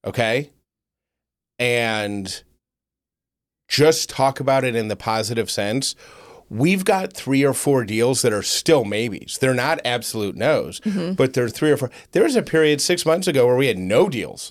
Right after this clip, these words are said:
Speaker 2: Right.
Speaker 1: We had no, nothing.
Speaker 2: Nothing
Speaker 1: Right?
Speaker 2: even in the pipeline.
Speaker 1: Pipeline,
Speaker 2: Yeah.
Speaker 1: nothing. So we've got three or four maybes, and we've got, uh, I mean, there's other ones that are probables and possibles or whatever,
Speaker 2: Mm-hmm.
Speaker 1: but we, we still have those. Um,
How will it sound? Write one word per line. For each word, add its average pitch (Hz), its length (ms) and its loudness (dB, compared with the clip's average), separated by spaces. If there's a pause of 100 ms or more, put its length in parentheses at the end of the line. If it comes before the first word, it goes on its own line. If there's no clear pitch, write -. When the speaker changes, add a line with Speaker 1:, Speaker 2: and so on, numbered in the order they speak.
(120)
Speaker 2:
Right. 156 260 0 (380)
Speaker 1:
We 160 100 6
had 160 80 4
no, 135 320 2
nothing. 147 720 2 (480)
Speaker 2:
Nothing 180 220 4
Speaker 1:
Right? 151 120 4
Speaker 2:
even 185 220 0
in 170 100 -2
the 147 200 -2 (220)
pipeline. 220 440 2
Speaker 1:
Pipeline, 120 260 -2
Speaker 2:
Yeah. 156 260 4
Speaker 1:
nothing. 127 300 -2
So - 180 4
we've 170 180 2
got 170 240 2
three 139 180 -2
or 170 80 2
four 170 220 2
maybes, 123 360 0
and 143 140 4
we've 139 160 4
got, 127 380 0 (120)
uh, 120 160 -4
I 143 100 0
mean, 127 120 2
there's 117 160 0
other 123 220 2
ones 101 320 -4
that 107 100 -2
are 95 200 -2 (500)
probables 107 580 0
and 90 100 -6
possibles 95 540 -4
or 95 60 -8
whatever, 98 400 -2
Speaker 2:
Mm-hmm. 113 100 0
Speaker 1:
but 120 160 2
we, 120 180 -2 (300)
we 120 100 0
still 127 300 2
have 147 240 0
those. 90 360 -4 (480)
Um, 107 600 -2